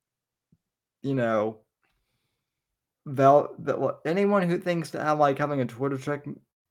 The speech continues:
check mark, like, validates them as, like, some sort of authority on anything because they have a Twitter check mark is retarded. There are, there are people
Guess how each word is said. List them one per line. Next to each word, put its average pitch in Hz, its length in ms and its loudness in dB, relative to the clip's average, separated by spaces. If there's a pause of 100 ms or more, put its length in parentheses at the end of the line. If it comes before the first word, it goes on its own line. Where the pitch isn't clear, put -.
(300)
check 151 260 -8
mark, 156 260 2
like, 123 200 0
validates 135 760 4
them 160 520 -2 (320)
as, 127 180 0
like, 123 160 -2
some 139 220 -4
sort 131 240 0
of 117 140 -4
authority 127 600 0
on 117 460 -2 (560)
anything 143 840 0 (140)
because 131 340 -2
they 131 80 2
have 120 100 4
a 117 60 0
Twitter 127 320 -4
check 139 240 -4
mark 143 440 2 (160)
is 120 200 -2
retarded. 123 920 2 (640)
There 170 240 6
are, 202 420 8 (760)
there 151 180 2
are 196 80 6
people 156 760 2